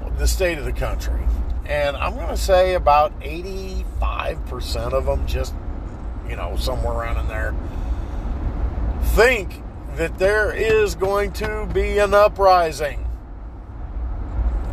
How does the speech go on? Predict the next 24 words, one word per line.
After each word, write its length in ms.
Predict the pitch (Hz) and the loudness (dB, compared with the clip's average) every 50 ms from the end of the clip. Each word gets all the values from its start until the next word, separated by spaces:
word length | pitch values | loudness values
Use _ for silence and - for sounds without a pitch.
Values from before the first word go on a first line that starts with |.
| - - - - - - - | -4 -4 -4 -4 -2 2 4
Uh, 240 | 73 73 - - - | 4 4 4 2 0
you, 420 | - 76 - - - - - - - - - - - - - - | -4 -4 -4 -4 -4 -4 -4 -4 -4 -4 -6 -8 -10 -10 -8 -6
you 100 | 156 147 | -4 -2
know, 300 | 135 123 120 117 120 123 - - - - - - - - - - | -2 0 0 0 0 -2 -2 -4 -4 -6 -8 -8 -8 -8 -6 -4
the 100 | 135 131 | -4 -4
government 640 | 120 - 160 170 196 208 208 220 220 226 220 208 180 | 0 4 4 6 6 6 4 2 -2 -2 -4 -4 -4
is 640 | 151 147 139 135 131 127 127 123 120 123 - - - - 117 | -6 -6 -4 -4 -4 -4 -4 -6 -6 -6 -6 -4 -2 -2 0
acting 480 | 120 127 123 - - 135 - 113 - - - - - - | 0 0 -2 -4 -4 -4 -4 -4 -4 -4 -4 -6 -6 -6
really, 360 | 117 139 180 220 247 247 247 | 0 4 6 6 6 6 4
really 320 | 247 240 240 240 233 - - | 2 2 2 2 2 2 0
stupid, 500 | - - 214 190 180 180 - 190 190 196 - - - - - - - - - - - - - - - - | -2 2 4 4 6 6 4 2 0 0 -4 -10 -12 -12 -12 -10 -8 -8 -6 -4 -4 -4 -6 -6 -6 -6
and 500 | 127 127 127 123 123 123 123 127 131 - | -6 -4 -2 -2 0 4 6 6 6 6
the 80 | - 120 | 4 0
people 460 | - - 170 185 202 180 214 214 214 | -2 0 0 0 -2 -2 -2 2 4
are 120 | 214 190 156 | 4 4 4
gonna 220 | 156 170 170 175 | 4 0 0 0
get 240 | 175 180 180 165 - | 0 -2 -2 -2 0
pissed 320 | - 180 180 165 - - 214 | 0 0 0 0 0 -2 -2
off. 340 | 226 226 202 151 - - | 0 0 0 0 0 -2
And 160 | 143 151 151 147 - - | -2 -2 -2 -2 -2 0
like 180 | - - - 233 | 0 0 2 2
I 100 | 233 214 | 2 2
said 280 | - - 233 226 214 190 | 2 2 0 0 0 -2
before, 520 | 208 - - 254 247 240 202 139 101 | -4 -2 2 4 6 6 6 6 4